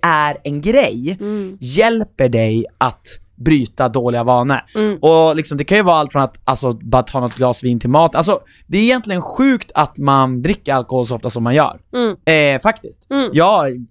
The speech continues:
Speaker 1: älskar att festa. Alltså, alla som, jag, folk följ-, jag menar, jag har byggt mitt following på att jag bör-, festade,
Speaker 2: Börja festa,
Speaker 1: liksom.
Speaker 2: ja.
Speaker 1: Så att jag har inget, jag har inget emot det, men, men det är ändå så här, det, det,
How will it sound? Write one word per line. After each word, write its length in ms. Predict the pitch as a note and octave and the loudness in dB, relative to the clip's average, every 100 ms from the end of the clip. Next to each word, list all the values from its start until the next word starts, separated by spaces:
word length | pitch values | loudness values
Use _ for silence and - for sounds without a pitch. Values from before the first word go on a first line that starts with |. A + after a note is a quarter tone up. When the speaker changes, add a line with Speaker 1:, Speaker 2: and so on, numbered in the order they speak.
| - | -8
Speaker 1:
älskar 280 | B2+ - G3 | -8 -2 -2
att 60 | |
festa. 280 | C3+ - A#2+ | -2 -6 -6
Alltså, 180 | A#2+ B2+ | -2 2
alla 280 | C3+ C3 D#3 | 4 4 2
som, 300 | D#3+ B2+ A2 | 2 0 0
jag, 240 | C3+ C#3 - | 0 0 -4
folk 160 | E3 D3+ | -6 -4
följ-, 240 | - E3 - _ _ _ | -2 -2 -2 _ _ _
jag 80 | C3+ | -4
menar, 120 | C3+ | 0
jag 80 | D3 | 2
har 40 | |
byggt 180 | D#3 B2 | 0 -4
mitt 120 | A#2+ - | -8 0
following 400 | F3+ C#3 A2+ A2 | 2 2 -2 -4
på 100 | A#2 | -6
att 100 | A#2 | -4
jag 80 | |
bör-, 220 | A#2 A#2+ - - - _ _ | -4 -4 -6 -18 -20 _ _
festade, 120 | A3+ G#3+ A3+ | 0 4 4
Speaker 2:
Börja 100 | G#3 | 2
festa, 300 | G3 - F3 | -2 -2 -4
Speaker 1:
liksom. 220 | D3 D#3+ | -6 0
Speaker 2:
ja. 160 | G3 F3+ - | 0 0 -2
Speaker 1:
Så 120 | D#3+ | -2
att 80 | D3 | 2
jag 100 | E3+ | 4
har 140 | A3+ | 2
inget, 220 | A3 F3 - | 0 -6 -8
jag 220 | B2 D#3+ | 0 2
har 40 | |
inget 140 | A#3 D#3 | 2 -2
emot 280 | C#3 C3 A2+ | -4 -4 0
det, 180 | A3 D3+ | 2 2
men, 180 | D#3+ E3 | 0 -2
men 260 | E3 E3+ D#3+ | 0 -2 2
det 220 | E3 E3 | 2 4
är 200 | E3 D#3+ | 6 4
ändå 240 | D#3 E3+ G3+ | 2 -2 -2
så 100 | G3+ | 0
här, 120 | D3+ | 2
det, 180 | D3+ D3 | 0 0
det, 340 | D3+ D3+ D3 | 2 4 2